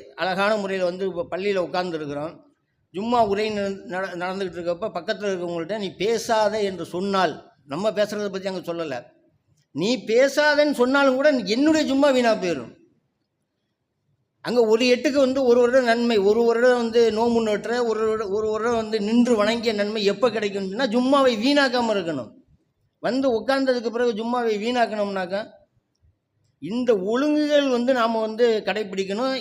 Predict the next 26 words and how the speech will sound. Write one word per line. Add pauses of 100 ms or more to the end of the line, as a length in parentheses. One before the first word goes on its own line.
(120)
இதை
சொல்லக்கூடிய
இந்த
அறிவுரைகள்
எனக்கு (100)
பயன்
தருதான்னு
பார்க்கணும்.
அடுத்து
வரக்கூடிய
ஜும்மாக்கள்ல (800)
எனக்கு
அது
பயன்
தருதா, (760)
நான்
அதன்படி
என்னுடைய
வாழ்க்கையை
மாற்றியிருக்கேனா, (920)
அதற்கான
முயற்சியும்
அதற்கான (120)
ஆர்வமும்
என்கிட்ட
இருந்ததா